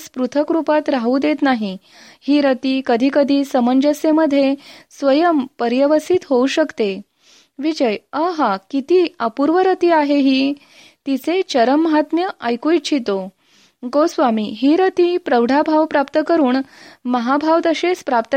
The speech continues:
करते. समस्त विमुक्त पुरुष या रतीचे अन्वेषण, अन्वेषण करतात आणि पाच प्रकारचे भक्त ज्यांचे तितके साध्य सामर्थ्य असते तितके प्राप्त करतात. विजय, प्रभो, मी रतीची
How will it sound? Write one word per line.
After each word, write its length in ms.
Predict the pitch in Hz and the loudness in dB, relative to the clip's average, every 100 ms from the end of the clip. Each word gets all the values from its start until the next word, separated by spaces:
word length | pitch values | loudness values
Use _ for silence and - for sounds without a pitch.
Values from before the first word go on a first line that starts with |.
| 285 | 0
करते. 380 | 240 214 196 190 _ - _ - | -2 -2 -6 -8 _ -20 _ -6
समस्त 400 | 262 247 254 - | -2 0 -2 0
विमुक्त 520 | 262 254 240 240 - | 0 0 0 -2 -2
पुरुष 500 | 269 277 269 269 - | -2 0 2 0 0
या 260 | 233 240 247 | -2 0 2
रतीचे 480 | 302 302 294 330 359 - | 2 0 -2 -2 -4 -6
अन्वेषण, 600 | 226 233 247 254 311 339 392 _ _ - _ _ | -6 -2 -2 -2 -2 -2 -6 _ _ -20 _ _
अन्वेषण 640 | 220 240 254 294 330 349 381 | -2 0 0 0 0 0 0
करतात 440 | 294 226 233 214 185 - - - | -2 0 0 -2 -2 -10 -20 -14
आणि 320 | - 220 247 254 | -4 -2 0 -2
पाच 300 | 247 233 233 | 0 -2 0
प्रकारचे 640 | 269 277 269 262 262 277 | 0 0 0 0 0 -2
भक्त 320 | 269 277 - 247 254 233 226 _ 247 | 0 -4 -4 -4 -4 -10 -20 _ -4
ज्यांचे 520 | 294 311 320 302 294 285 | -2 0 0 0 -2 -2
तितके 440 | 262 - 311 330 | -6 -4 -4 -2
साध्य 600 | 277 - 220 214 269 269 - | -2 -2 -2 0 0 0 -2
सामर्थ्य 540 | 247 226 240 269 311 | -4 0 0 0 0
असते 440 | 330 - 294 269 294 | 0 0 -2 -2 -2
तितके 340 | 247 214 285 330 | -6 -6 -6 -6
प्राप्त 360 | 294 220 - 269 | -2 -4 -2 -2
करतात. 380 | 294 277 202 185 - 220 _ _ - _ - | 0 0 -2 -4 -8 -20 _ _ -20 _ -8
विजय, 400 | 294 311 262 208 | -6 -2 -2 -2
प्रभो, 560 | - 302 311 302 330 330 - - - | -2 -2 0 0 0 -2 -10 -20 -6
मी 240 | 254 285 349 | 0 2 2
रतीची 580 | 349 349 339 - 339 | 2 2 0 2 0